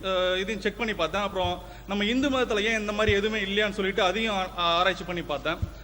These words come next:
அப்பதான் எனக்கு ஆன்லைன்ல கிடைச்சது, ஒவ்வொருத்தங்க ஒவ்வொரு மாதிரி எழுதி வச்சிருக்காங்க. இப்ப ரிக், யஜுர், சாம, அதர் ஒன்ன்றது நம்ம வேத நூலா தான் சொல்லிட்டு இருக்காங்க இந்துல.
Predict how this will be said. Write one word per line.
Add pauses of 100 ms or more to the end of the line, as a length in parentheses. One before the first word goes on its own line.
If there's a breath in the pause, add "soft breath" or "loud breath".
(140)
அப்பதான்
எனக்கு
ஆன்லைன்ல
கிடைச்சது, (680)
ஒவ்வொருத்தங்க
ஒவ்வொரு
மாதிரி
எழுதி
வச்சிருக்காங்க. (240 loud breath)
இப்ப
ரிக்,
யஜுர்,
சாம,
அதர்
ஒன்ன்றது
நம்ம (120)
வேத
நூலா
தான்
சொல்லிட்டு
இருக்காங்க
இந்துல.